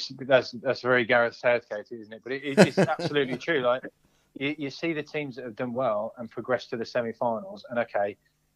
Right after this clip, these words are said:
Speaker 1: I know Ben's had a couple of outstanding knocks for you guys, but it's generally everybody's performed, um, and everyone's been consistent, and, and that's the same through all the teams that have progressed. So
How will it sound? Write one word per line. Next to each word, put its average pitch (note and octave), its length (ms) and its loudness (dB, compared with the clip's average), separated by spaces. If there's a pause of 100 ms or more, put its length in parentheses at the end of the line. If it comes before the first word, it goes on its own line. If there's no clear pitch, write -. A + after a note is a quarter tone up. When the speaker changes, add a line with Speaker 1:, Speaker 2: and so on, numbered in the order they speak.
(500)
Speaker 1:
I A#2+ 60 0
know A#2 140 2
Ben's A2 360 0
had A2+ 140 0
a G2+ 60 -4
couple A2 280 -4
of G2 80 -8 (220)
outstanding A2 560 -2
knocks A2+ 220 -4
for - 100 -8
you G2+ 160 -4
guys, G2 360 -2 (160)
but A2+ 180 2
it's - 160 -8
generally A2+ 560 4
everybody's A2 680 2
performed, A2+ 560 -4 (240)
um, G#2+ 340 -2 (420)
and A#2 100 2
everyone's A2 400 2 (100)
been A2 200 2
consistent, A2+ 680 -4
and, A2+ 260 -2
and A#2 160 2
that's - 200 2
the A#2 80 -2
same G#2 300 2
through A2 240 4
all A2+ 140 8
the G#2+ 80 2
teams G#2 320 -4
that G2 60 -6
have - 140 -14
progressed. G#2+ 360 -4
So G#2 160 2